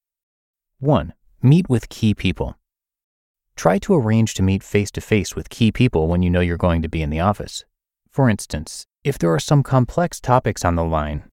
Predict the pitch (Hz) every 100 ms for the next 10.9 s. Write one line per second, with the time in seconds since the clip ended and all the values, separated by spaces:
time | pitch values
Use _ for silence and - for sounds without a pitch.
0 | - 113 110 151 190 - 107 - 135 135
1 | 92 78 82 78 78 76 - 92 85 80
2 | 110 110 107 98 98 90 80 131 143 87
3 | 76 - 87 80 78 80 - 85 71 -
4 | 73 - 73 - _ - 113 95 90 90
5 | 92 - - 76 - - - - 90 78
6 | 73 - - 135 73 73 - _ _ -
7 | - 180 202 131 113 107 85 78 - 76
8 | 98 92 95 90 73 73 - 78 - -
9 | - _ _ _ _ 190 139 104 101 -
10 | 110 113 - 92 - - 98 -